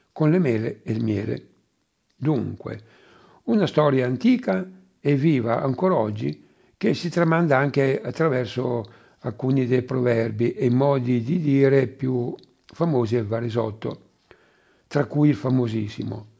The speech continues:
"Pan e nus mangià da spus", pane con le noci, cibo da sposo. Un altro motivo, e forse il più importante che ha decimato le piantagioni delle noci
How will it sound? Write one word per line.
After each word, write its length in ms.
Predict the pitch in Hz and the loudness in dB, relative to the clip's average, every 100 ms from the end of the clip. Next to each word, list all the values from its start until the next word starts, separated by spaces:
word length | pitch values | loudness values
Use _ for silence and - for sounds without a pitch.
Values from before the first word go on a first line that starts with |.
| _ _ _ _ _ _ | _ _ _ _ _ _
"Pan 580 | 123 131 147 147 139 139 | 0 4 4 2 0 -2
e 200 | - 117 | 0 0
nus 600 | 107 131 185 196 156 - _ _ _ - | 2 2 2 -2 -4 -12 _ _ _ -6
mangià 640 | 123 113 110 120 127 147 | -2 0 0 0 0 -4
da 340 | 147 110 113 - | -8 -6 -6 -10
spus", 840 | - - - 123 104 107 107 - - _ _ _ - - _ | -20 -18 -8 -8 -8 -12 -16 -20 -20 _ _ _ -20 -20 _
pane 300 | 160 143 127 | 0 2 2
con 160 | 131 139 | 0 0
le 80 | |
noci, 540 | 196 123 104 - 143 _ | 0 0 -4 -8 -14 _
cibo 480 | - 127 117 - - | -8 -6 -6 -8 -12
da 180 | - 135 | -10 -10
sposo. 480 | 123 - 95 92 - _ _ _ _ _ _ _ _ _ _ _ _ _ _ _ | -8 -14 -12 -12 -14 _ _ _ _ _ _ _ _ _ _ _ _ _ _ _
Un 140 | - 147 | 0 6
altro 260 | 147 135 143 | 6 6 4
motivo, 500 | 170 196 202 123 123 | 4 4 2 2 0
e 80 | |
forse 400 | 107 131 123 - | -2 -2 -4 -2
il 100 | 127 | -4
più 400 | 107 127 123 120 117 - _ _ - | -2 -4 -2 -2 -4 -10 _ _ -8
importante 800 | 117 107 135 127 107 113 107 113 | -6 -4 -2 0 0 -2 -4 -6
che 140 | 117 | -2
ha 200 | 117 113 | -2 -2
decimato 680 | 110 113 113 120 123 139 113 | -4 -4 -4 -2 0 -2 -2
le 100 | 113 | -6
piantagioni 640 | 101 123 113 131 131 123 113 | -4 -6 -4 -2 -2 -2 -2
delle 220 | 123 131 | -2 0
noci 500 | 160 143 127 143 | 0 0 -2 -6